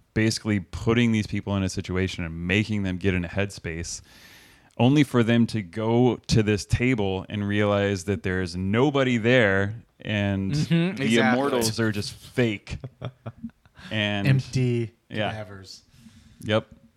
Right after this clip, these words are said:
Speaker 1: And eventually at the end of the movie, you see the alchemist as Jodorowsky, and
Speaker 2: <laughs>
Speaker 1: he's Zumba camera. And he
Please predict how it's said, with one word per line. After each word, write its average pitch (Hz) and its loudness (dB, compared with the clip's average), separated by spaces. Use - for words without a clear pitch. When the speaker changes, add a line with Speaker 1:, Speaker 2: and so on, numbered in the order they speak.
Speaker 1:
And 110 -6
eventually 107 0
at 98 -4
the 101 0
end 95 0
of 92 0
the 90 -2
movie, 92 -2
you 87 -6
see 87 -4
the 95 -2
alchemist 90 -2
as 85 -8
Jodorowsky, 85 -6
and 87 -6
Speaker 2:
<laughs> 90 -2
Speaker 1:
he's 95 -8
Zumba 165 2
camera. 117 -4
And 98 -4
he 127 2